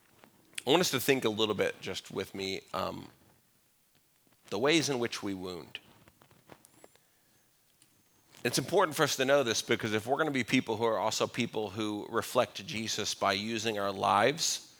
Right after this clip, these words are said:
for the sake of the kingdom to bring healing, we first need to dissect how the enemy wants to use our lives to wound. Number one, when we joke about something that someone's insecure about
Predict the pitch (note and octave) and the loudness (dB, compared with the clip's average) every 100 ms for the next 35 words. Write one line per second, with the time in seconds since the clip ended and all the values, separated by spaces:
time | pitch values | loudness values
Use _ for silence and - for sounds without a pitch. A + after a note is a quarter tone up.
0 | - _ - G2 - A#2+ G#2+ G2+ G2 B2 | -20 _ -8 -6 0 0 0 -4 -4 -2
1 | A#2 A2 G2+ G2 F#2+ - G#2 A2+ C#3 C3 | -2 -2 -2 -4 -6 -6 -2 -2 -4 -8
2 | _ _ _ _ _ _ _ _ - G#2 | _ _ _ _ _ _ _ _ -8 -6
3 | - A#2+ A2 - A2 G2+ G#2 G2+ G2 - | 2 2 2 -2 -4 -2 -6 -6 -10 -2
4 | G2 G#2 - A2 F#2 - - - _ _ | 0 2 2 0 0 -4 -10 -14 _ _
5 | _ _ _ - - - G#2 G2 E2 G#2 | _ _ _ -20 -6 2 2 2 -2 -2
6 | G2+ G2 F#2+ - F#2+ F#2 F2+ F2 F2+ F2 | -4 -4 -6 -8 -8 -6 -4 -2 0 -2
7 | E2+ - - E2 E2 C#2+ - - - - | -4 -8 -8 -12 -12 -14 -18 -20 -20 -20
8 | _ _ _ _ _ - _ C3+ C3+ C3 | _ _ _ _ _ -20 _ 2 2 8
9 | C3 A2+ A2+ - - - _ _ _ _ | 8 8 2 -14 -20 -20 _ _ _ _
10 | _ _ _ _ _ - _ _ _ _ | _ _ _ _ _ -20 _ _ _ _
11 | G#2+ A2+ G#2 B2+ B2+ A#2+ G2+ - A#2 A2 | -4 -2 4 4 6 4 4 4 2 2
12 | G#2 G2 - A#2 A2 G#2+ G2+ G2+ - - | 0 -2 4 4 4 2 -2 -4 -6 -4
13 | A#2+ G#2 F#2+ F#2 F#2 - | 0 0 2 2 2 -4